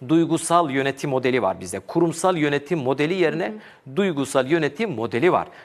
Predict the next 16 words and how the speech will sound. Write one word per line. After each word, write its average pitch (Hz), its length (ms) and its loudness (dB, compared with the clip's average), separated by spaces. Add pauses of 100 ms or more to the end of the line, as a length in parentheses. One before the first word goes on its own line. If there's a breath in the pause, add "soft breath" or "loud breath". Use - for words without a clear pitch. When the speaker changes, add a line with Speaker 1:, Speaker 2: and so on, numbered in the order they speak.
(200 loud breath)
Speaker 1:
Duygusal 196 480 0
yönetim 165 420 -2
modelinde 160 580 2 (280 loud breath)
ister 180 300 0
istemez 185 320 -2
matematik 160 520 0
geriye, 147 260 0 (200)
geride 139 260 2
Speaker 2:
Evet. - 100 -2
Speaker 1:
kaldı. 85 340 -2 (380 loud breath)
Bir 196 200 2
diğer 170 180 6 (220)
liyakat 170 480 0
geride 131 300 0
kaldı. 117 440 0 (280 soft breath)
Başka - 400 2